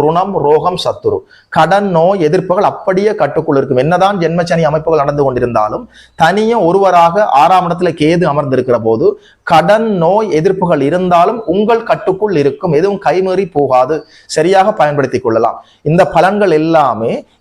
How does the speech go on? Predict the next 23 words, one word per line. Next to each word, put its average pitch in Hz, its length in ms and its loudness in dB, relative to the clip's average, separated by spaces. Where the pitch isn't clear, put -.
இன்னொரு 240 360 2
விதமாகவும் 185 600 0
செயல்படும். 113 440 -2
உங்களுடைய 147 240 -2
பிறந்த 196 320 0
ஜாதகத்துல 175 600 0
ராசி 185 360 4
லக்னம் 185 500 0
பாபத்துவமாக, 156 800 0
பலவீனமாக 156 720 0
இருந்து, 120 280 0
சனி 190 400 2
பகவான் 196 400 2
உங்களுடைய 170 240 0
பிறந்த 185 280 -2
ஜாதகத்துல 170 600 2
தோஷமாக 151 640 -2
இருந்து, 127 280 -2
பாபத்து-, 147 400 0
கடுமையான 175 420 -2
பாபத்துவமாக 147 640 -2
இருந்து, 120 240 -2
தேய்பிறை 233 420 4